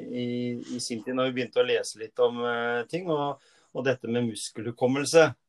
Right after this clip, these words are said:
Synes jo det var, eh, veldig greit, eh, fordi, eh, når, når vi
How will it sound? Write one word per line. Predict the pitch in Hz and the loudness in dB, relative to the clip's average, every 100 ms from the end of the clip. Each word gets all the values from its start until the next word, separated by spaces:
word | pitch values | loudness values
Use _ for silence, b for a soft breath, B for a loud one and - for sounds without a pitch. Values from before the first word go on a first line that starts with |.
| - | -12
Synes | 131 123 | -8 0
jo | 147 | 4
det | 117 123 | 8 8
var, | 117 117 120 123 | 6 4 4 6
eh, | 127 127 127 127 127 123 - _ _ _ | 6 6 4 4 2 -2 -10 _ _ _
veldig | - 123 120 135 104 101 120 | -12 -10 0 0 0 -4 -2
greit, | 120 110 - _ | 4 4 2 _
eh, | 147 147 135 | -6 -4 -4
fordi, | - 131 120 127 131 | -4 -2 0 0 2
eh, | 131 131 131 131 - _ _ _ _ _ _ - | 2 2 2 -2 -10 _ _ _ _ _ _ -8
når, | 135 139 139 | 4 6 6
når | 143 143 | 4 2
vi | 135 | 4